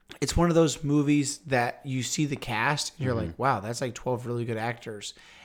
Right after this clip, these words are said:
Speaker 1: And then it ends up being, the story just doesn't make sense.
Speaker 2: Mm-hmm.
Speaker 1: So all the actors, it's like, you know what I mean?
Speaker 2: Mm-hmm.
Speaker 1: The, there's too many
Speaker 2: Cool
Speaker 1: players for it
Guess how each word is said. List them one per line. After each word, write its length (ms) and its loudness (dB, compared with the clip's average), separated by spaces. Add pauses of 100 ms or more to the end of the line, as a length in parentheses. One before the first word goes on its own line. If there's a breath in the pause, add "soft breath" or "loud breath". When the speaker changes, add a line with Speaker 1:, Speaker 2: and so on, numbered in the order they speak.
(120 loud breath)
Speaker 1:
And 120 2
then 140 2
it 120 -4
ends 300 0
up 280 0
being, 600 0
the 140 -2
story 580 2
just 180 -6
doesn't 320 0 (180)
make 240 -6
sense. 540 -6
Speaker 2:
Mm-hmm. 240 -6
Speaker 1:
So 360 2
all 200 4
the 120 0
actors, 500 0
it's 160 -10
like, 360 -6 (160 soft breath)
you 60 -20 (360 soft breath)
know 60 4
what 40 2
I 40 2
mean? 320 2
Speaker 2:
Mm-hmm. 260 -4 (180)
Speaker 1:
The, 80 4
there's 240 2
too 160 2
many 140 2
Speaker 2:
Cool 80 -8
Speaker 1:
players 280 6
for 60 4
it 20 4